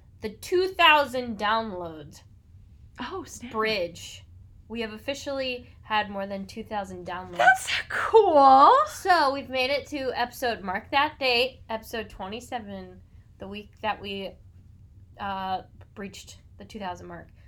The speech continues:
Speaker 1: So thank you, by the way.
Speaker 2: Yeah.
Speaker 1: That was really fun. Um, we are, yes, still working on, um, swag ideas. We promise. We're also, um, we are also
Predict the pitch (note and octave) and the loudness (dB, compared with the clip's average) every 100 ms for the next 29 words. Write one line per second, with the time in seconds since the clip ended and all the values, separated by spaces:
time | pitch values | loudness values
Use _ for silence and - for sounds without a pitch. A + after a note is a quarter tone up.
0 | - F4 F4 F#4 F4+ G4 A3+ F3 G3+ - | -8 -2 0 2 2 0 -8 -8 -8 -12
1 | - G#3 F#3+ F#3 F#3 F#3 B3+ G4 A#4+ A4+ | -12 -10 -8 -8 -10 -8 -2 4 6 6
2 | C#4+ D3 G#3 C4 D#4+ G4 D4+ D4+ C4 B3+ | 6 4 -2 0 0 -2 -6 -2 0 0
3 | B3+ G#3 F#3+ G#3 - - B3 B3 A#3+ A3+ | -2 -6 -6 -14 -12 -2 0 2 0 -4
4 | B3 C#4+ C#4+ C#4+ E4+ C#4 C#4 C#4 - C4 | -4 2 4 4 2 0 0 0 -4 -6
5 | C4 C4 C4 C4 A#3 G#3+ G#3 G#3 F#3+ F#3+ | -4 -4 -6 -10 -6 -6 -6 -8 -8 -8
6 | F#3 F#3 - - - - A3 G#3+ A3 A3 | -8 -10 -20 -20 -18 -4 -2 0 -2 -6
7 | G3 F#3+ F#3+ F#3+ G#3+ A#3+ A3 G#3+ G3+ A3 | -8 -10 -10 -12 -14 -8 -6 -6 -6 -10
8 | A3 - - - - G#3+ - G#3 A3 - | -14 -20 -20 -20 -14 -10 -6 -4 -6 -6
9 | A#3+ G#3+ G#3+ - - G3 F#3 F3+ F3 F#3 | -4 -4 -6 -10 -10 -8 -6 -8 -10 -18
10 | - - - - - - - - - - | -20 -20 -20 -20 -20 -20 -20 -20 -20 -20
11 | - - - - G3+ G3 A3+ A3 A3 - | -20 -20 -20 -20 -16 -8 -6 -2 -2 -2
12 | G3+ - G3+ G3+ G#3 G3+ F#3+ F3+ - | -4 -2 -4 -6 -6 -4 -4 -6 -12